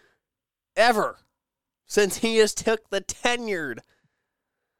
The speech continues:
The Bills, on the other hand, have not made a Super Bowl. They've had lost four,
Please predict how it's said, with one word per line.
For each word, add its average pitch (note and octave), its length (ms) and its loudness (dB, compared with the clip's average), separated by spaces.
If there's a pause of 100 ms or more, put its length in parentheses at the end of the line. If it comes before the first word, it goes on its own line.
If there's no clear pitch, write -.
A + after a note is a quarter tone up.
(720)
The D3+ 180 0
Bills, A3 420 4
on D3+ 140 2
the B2+ 140 -2
other A2 240 -4
hand, G2 420 -12 (2500)
have D#3+ 240 0
not F#3 240 -6
made F#3 160 -6
a C#3+ 40 -8
Super - 380 -10
Bowl. - 240 -18 (1160)
They've D3+ 160 -8
had A3+ 420 0
lost C3 420 -6
four, A#2 240 -10